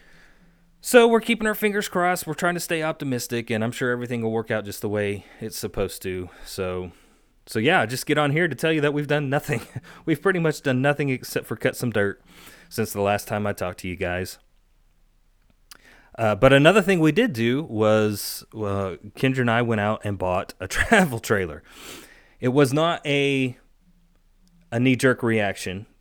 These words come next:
That was something that was always in the plans for us. It's something that we've wanted to do for a while. We were just waiting for the timing to be right. And, you know, we just got to the point where we're living in this tiny trailer.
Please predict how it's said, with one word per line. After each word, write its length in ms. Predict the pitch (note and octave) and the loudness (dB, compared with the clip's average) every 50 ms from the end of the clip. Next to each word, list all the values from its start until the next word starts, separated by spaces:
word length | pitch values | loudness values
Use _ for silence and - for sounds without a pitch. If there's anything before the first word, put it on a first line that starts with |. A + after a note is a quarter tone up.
| - - - | -20 -16 -8
That 240 | G#2+ A2+ B2 B2+ C3 | -2 -2 -2 -2 -2
was 140 | C3+ B2+ | -4 -4
something 340 | - - C3 A#2+ - B2+ B2 | -4 -4 -6 -4 -4 -4 -4
that 120 | A#2+ A2+ A2 | -4 -4 -4
was 140 | A2 G2+ | -4 -2
always 320 | A#2 A#2 A#2+ B2+ C3 B2 A2+ | 2 4 4 4 4 4 0
in 100 | C3 A#2+ | -2 -2
the 80 | A#2 | -2
plans 380 | - - B2+ A#2+ B2 B2+ A#2+ - | -4 -4 -4 -4 -2 -4 -4 -6
for 180 | - C3 B2+ B2+ | -6 -4 -4 -4
us. 180 | C3+ - - | -4 -6 -8
It's 120 | G#2 - - | -12 -8 -6
something 320 | - A#2 A2 - A#2 A2 | -6 -4 -4 -2 -4 -2
that 160 | G#2+ A2 E2 | -2 -2 -2
we've 160 | G#2+ A2 G2 | -2 -2 0
wanted 340 | G2+ A2 A2+ A#2+ B2 A#2 A2+ - | 0 0 0 0 -2 -4 -4 -6
to 100 | B2+ A2+ | -6 -2
do 180 | G#2 A#2+ A#2+ | 0 0 0
for 280 | A#2 - - A#2 G#2 G2+ | 0 0 0 2 2 2
a 60 | G2 | 2
while. 420 | F#2+ G2 G#2+ A2+ B2 B2+ C3 C3 | 2 2 4 4 4 4 4 2
We 140 | A#2+ A2 A2 | 0 -2 -2
were 160 | G#2+ G2+ G#2 | -2 -2 -4
just 280 | F#2+ - A2+ - - - | -4 -6 -8 -10 -6 -2
waiting 280 | G#2+ G#2+ A2+ A#2 A2+ A2 | 0 0 0 0 -2 -4
for 140 | - A2 | -6 -6
the 120 | G2+ F#2+ F2+ | -8 -8 -8
timing 500 | - - A#2+ A#2 A#2 A2+ A2+ G#2+ G2+ - _ | -8 -6 -6 -4 -4 -4 -6 -6 -8 -10 _
to 120 | - - G#2 | -10 -8 -6
be 140 | G2 F#2+ F#2 | -4 -2 0
right. 400 | G2 G#2+ G#2+ F#2+ F#2 G2 - _ _ _ _ _ _ - - _ - _ _ - - _ _ _ _ - | 2 4 4 4 2 -2 -6 _ _ _ _ _ _ -20 -20 _ -20 _ _ -20 -20 _ _ _ _ -6
And, 640 | A#2 A#2 A2+ A2 A2 A2 G#2+ G#2+ G#2+ G#2 G2 - - - - _ _ _ _ _ _ _ _ _ _ _ _ _ _ _ _ _ _ _ _ _ _ _ _ _ _ - - - | -4 -2 -2 -2 -2 -2 -2 -4 -6 -8 -10 -14 -18 -18 -20 _ _ _ _ _ _ _ _ _ _ _ _ _ _ _ _ _ _ _ _ _ _ _ _ _ _ -18 -8 -2
you 100 | C3 C3+ | 0 2
know, 120 | D3 C#3+ | 4 4
we 100 | C#3+ D3+ | 2 0
just 160 | C#3+ C#3 - | -2 -2 -2
got 160 | - D#3+ D3 | 0 -2 -2
to 80 | - C#3 | -2 -4
the 100 | A#2+ B2 | -6 -6
point 320 | - - C#3+ C#3+ D3 D3 | -4 -2 -2 -2 -2 -2
where 140 | B2 A#2+ A#2 | -4 -4 -2
we're 100 | A2+ A#2 | -2 0
living 300 | A#2+ C3+ D3 D3 D3 D3 | 0 0 0 0 0 0
in 80 | C#3+ C#3 | 0 0
this 160 | C3+ B2 - | -2 -4 -2
tiny 320 | - C#3+ C3+ C#3 C#3+ C#3 | 0 0 2 2 2 0
trailer. 640 | C3 - D3+ C#3 C3+ C3+ C3 C3+ C3+ C3+ C3 B2 A#2+ | 0 2 2 4 4 4 2 2 2 0 0 -2 -6